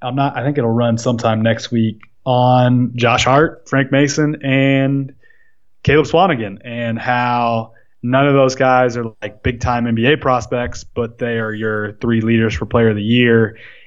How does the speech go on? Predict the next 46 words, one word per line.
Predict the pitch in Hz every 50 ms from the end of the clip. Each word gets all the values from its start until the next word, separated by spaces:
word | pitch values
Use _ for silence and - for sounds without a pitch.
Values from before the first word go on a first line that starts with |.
| - -
And | 131 127 123 120 120 120 120 117 117 117 113 117 117
just | - 131 - -
kinda | 151 147 143 139
looking | 135 156 160 156 147 135 135
at | 127 123 - - - 110
what | 123 127 135 135 -
kind | - 135 131
of | 131 127 -
pros | - 127 131 135 131 131 131 131 131 131
people | - 131 123 - 127 120
think | - 131 127 123 -
that | 135 123 - - -
N | - 127
B | 127 127 123
A | 120
scouts | 120 - - 127 127 123 120 -
think | - 127 120 113
they're | 127 123
gonna | 117 123 123 117
be. | 120 127 123 123 123 123 123 120 123 120 - - - - - - - - -
Um, | 123 123 120 113 110 107 104 104 104 - - -
you | 123 120
know, | 117 113
what | 107 113 123 127 -
have | 127 120 110
they | 123 123 117
done | 120 120 117
this | 117 113 - - -
year | 120 117 117 113
to, | 113 - 123 113
to | 117 - 113
kinda | - - 117 113 110
help | - 117 117 117
themselves? | - 117 113 110 - - 113 113 110 110 110 107 101 - - - - -
And, | 127 117 113 110 107 110 110 113
uh, | 110 107 104 104 104 - - - - - - - -
so | - 127 113
that'll | 120 127 123 123 113
be | 117 113
coming | - - 120 113 110
out | 113 107 107 107 - -
sometime | - 113 107 101 - 117 110 107 107 107
next | 110 104 - -
week, | - 110 101 -
I | 104
believe. | 104 104 101 101 98 - -